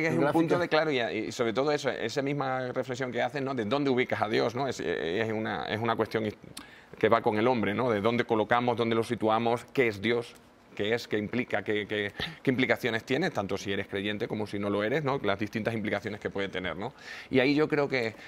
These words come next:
Speaker 1: que se ha creado un entorno sobre todo de reflexión, tanto de reflexión, como te decía, tanto de reflexión plástica como de re-, reflexión textual y conceptual.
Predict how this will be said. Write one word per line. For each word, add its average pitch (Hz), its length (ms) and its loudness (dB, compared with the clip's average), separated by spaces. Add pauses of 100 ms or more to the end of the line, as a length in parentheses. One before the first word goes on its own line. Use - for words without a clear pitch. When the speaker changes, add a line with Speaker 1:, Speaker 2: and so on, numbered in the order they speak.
(260)
Speaker 1:
que 123 160 2
se 127 120 2
ha 123 60 2
creado 139 180 4
un 139 80 2
entorno 135 300 2
sobre 120 220 0
todo 147 160 2
de 147 60 2
reflexión, 104 500 -4
tanto 101 320 -2
de 101 60 0
reflexión, 110 360 0
como 117 160 -4
te 107 80 0
decía, 104 220 -2
tanto 101 240 -2
de 101 180 -4
reflexión 107 420 -4
plástica 127 400 -2
como 107 220 -4
de 101 60 -2
re-, 101 220 -2 (120)
reflexión 110 480 -2
textual 110 560 0
y 107 60 -2
conceptual. 98 500 -4